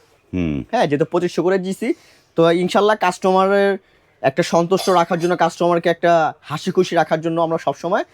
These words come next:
Speaker 2: ওই নরমাল যে আমাদের যে প্রাইসটা আছে, ওই প্রাইসটা আমরা দিয়ে যাবো সবসময়,
Speaker 1: হুম।
Speaker 2: পঁচিশশো করে কেজি রাখবো।
Speaker 1: এগুলো সব কেজি দরে বিক্রি
Speaker 2: হ্যাঁ।
Speaker 1: হবে, মানে, ওজন হিসেবে, ওজনে যা যেটা আসবে,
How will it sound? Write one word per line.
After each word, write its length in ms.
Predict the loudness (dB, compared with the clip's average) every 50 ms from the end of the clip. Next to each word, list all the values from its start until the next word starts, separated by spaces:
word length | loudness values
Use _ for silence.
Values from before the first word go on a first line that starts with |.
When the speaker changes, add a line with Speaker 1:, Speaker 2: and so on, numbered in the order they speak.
| _ _ _ _ _ _ _
Speaker 2:
ওই 340 | 0 2 4 4 4 2 0 0
নরমাল 320 | 0 0 0 0 0 -2
যে 240 | 0 2 2 2 2
আমাদের 280 | 2 0 -2 -2 -2
যে 80 | -2 -4
প্রাইসটা 380 | -2 0 0 0 0 -2 -4 -4
আছে, 120 | -4 -4
ওই 60 | -4
প্রাইসটা 320 | -2 0 0 -2 0 -2 -2
আমরা 140 | -2 0
দিয়ে 160 | 0 0 0 0
যাবো 220 | 0 -2 -2 -6
সবসময়, 400 | -6 -6 -8 -6 -6 -6 -6 -6 -8 _ _ _ -8
Speaker 1:
হুম। 160 | -6 -4 -2
Speaker 2:
পঁচিশশো 340 | -2 -2 -2 -4 -6 -4 -2
করে 140 | -2 -2 -2
কেজি 220 | -2 -4 -4 -4
রাখবো। 260 | -6 -6 -8 -12 -18 -20 -20 -20 -20 _ _ _
Speaker 1:
এগুলো 280 | -2 0 2 4 4 2
সব 200 | 2 2 0 0 0 _
কেজি 260 | 2 2 4 6 6
দরে 220 | 6 6 4 4 2
বিক্রি 280 | 2 -2 0 2 2
Speaker 2:
হ্যাঁ। 140 | 2 2 2
Speaker 1:
হবে, 140 | 0 -4 -6 -8 -14 -20 -20 -12 -2 0
মানে, 120 | 2 4
ওজন 320 | 4 4 4 6 6 6
হিসেবে, 420 | 6 4 4 2 2 4 4 4 4
ওজনে 420 | 4 2 4 4 4 4 4 2
যা 240 | 4 4 4 4 2 0
যেটা 280 | -2 -2 0 2 2
আসবে, 400 | 2 0 -2 -2 0 2 2 2